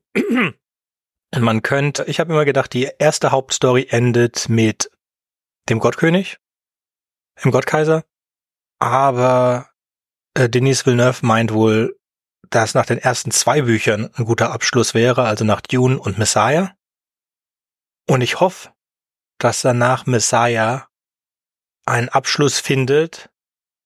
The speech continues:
der uns dann nicht hoffen lässt auf die Kinder, auf Children of Dune. Und das wäre dann, also die ersten Bücher sind Dune, Messiah, Children und dann kommt der Gottkaiser,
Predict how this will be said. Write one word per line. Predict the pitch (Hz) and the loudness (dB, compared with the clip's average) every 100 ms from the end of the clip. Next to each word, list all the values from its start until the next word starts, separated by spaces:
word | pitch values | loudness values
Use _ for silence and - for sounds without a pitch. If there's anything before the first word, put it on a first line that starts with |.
| _ _ _ _ _ | _ _ _ _ _
der | 131 123 | 0 0
uns | 131 120 | 0 -2
dann | - 120 127 | 0 2 2
nicht | 135 - | -2 -2
hoffen | - - 139 127 120 | -6 -4 -2 0 0
lässt | 113 117 - - - | 2 2 -2 -6 -2
auf | 107 107 101 - - | 0 0 -2 -10 -10
die | 127 113 | -4 -2
Kinder, | - 110 85 - _ | 0 -2 -4 -8 _
auf | - 104 - | -2 -2 0
Children | - 107 98 | 0 0 -2
of | 90 | -2
Dune. | 113 95 92 - _ _ - | -4 -4 -6 -12 _ _ -10
Und | |
das | 107 - | -6 -2
wäre | 104 101 98 | 0 -2 -4
dann, | 98 98 101 - _ _ _ _ _ | -4 -6 -8 -14 _ _ _ _ _
also | - | 0
die | 117 | 2
ersten | 113 - 120 | 2 0 0
Bücher | 117 113 107 | 2 2 2
sind | 110 110 110 - | 0 0 -4 -8
Dune, | 110 120 143 139 139 | 0 2 4 2 2
Messiah, | 117 - 127 127 135 135 127 - - - | 0 0 0 2 2 4 2 -2 -12 -6
Children | - 135 123 123 120 120 120 120 _ _ _ _ _ _ _ _ | 0 2 2 2 2 0 -4 -6 _ _ _ _ _ _ _ _
und | 117 | -2
dann | 120 | 0
kommt | 131 120 | 0 -2
der | |
Gottkaiser, | 107 98 98 98 113 117 | -2 -2 -2 -2 -2 -6